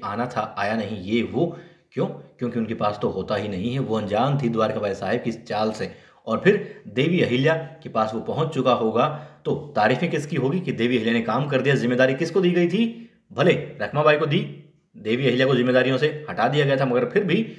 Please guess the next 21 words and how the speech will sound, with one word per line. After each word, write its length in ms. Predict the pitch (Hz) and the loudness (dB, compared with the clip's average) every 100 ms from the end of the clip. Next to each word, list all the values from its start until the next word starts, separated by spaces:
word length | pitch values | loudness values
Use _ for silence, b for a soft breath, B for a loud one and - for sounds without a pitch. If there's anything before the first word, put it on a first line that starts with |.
| B - | B -4
उन्होंने 200 | 123 117 | -2 0
अपने 120 | 113 | 0
घर 160 | 110 | -2
की 120 | 120 110 | -2 -4
जिम्मेदारी 320 | 107 104 101 | -2 -2 0
को 100 | 104 | -2
संभाला, 540 | 101 95 104 165 165 B B - | -2 0 2 2 0 B B -10
समझा 580 | 101 123 - - - - | -2 0 0 -4 -14 -10
और 260 | 113 - 104 | -10 -10 -10
बखूबी 420 | 98 - 107 156 | -10 -6 -6 -6
किया 340 | - 107 98 | -6 0 0
भी। 180 | 90 101 - B B - | 0 -4 -8 B B 0
अब 320 | 165 - B B B | 0 0 B B B
द्वारका 400 | 95 101 110 127 | -2 2 4 2
बाई 140 | 117 113 | 2 0
साहिब 640 | - 95 165 156 - - - _ _ _ 117 | -2 2 4 2 0 -14 -20 _ _ _ -16
बड़ा 240 | - 185 | -4 0
अच्छा 260 | 147 - 123 | 0 0 0
खेल 220 | 120 110 | 0 -2
खेल 160 | 104 | -2
जाएंगी, 340 | 92 95 90 | -2 -2 -4